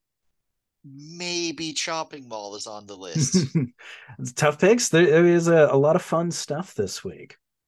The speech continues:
Speaker 1: Yeah, yes. Uh, I wasn't expecting to be as interested in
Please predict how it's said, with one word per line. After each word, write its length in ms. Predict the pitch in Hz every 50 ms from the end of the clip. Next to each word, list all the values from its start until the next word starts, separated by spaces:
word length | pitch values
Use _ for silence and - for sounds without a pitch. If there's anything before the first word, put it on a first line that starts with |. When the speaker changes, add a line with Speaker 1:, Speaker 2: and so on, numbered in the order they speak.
| _ _ _ _ _ _ _ _
Speaker 1:
Yeah, 480 | 135 131 127 143 180 208 196 156 92 - _ -
yes. 580 | 107 104 110 131 175 151 - - - - - -
Uh, 340 | 110 107 98 95 95 87 92 117 _ _ _ _ _ _ _ _ _ _ _ _ _ _ _ _ _ _ _ _ _ _ _ _ -
I 40 | 135
wasn't 280 | 135 151 151 - 151
expecting 580 | 143 - - - 151 143 - - 156 143 139 135 135 -
to 220 | 147 139 127 123
be 320 | 123 - 135 131 135 127 127 -
as 240 | 120 131 135 131 -
interested 720 | 139 143 143 135 - 143 131 123 120 - - - 139 123 123
in 180 | 123 123 117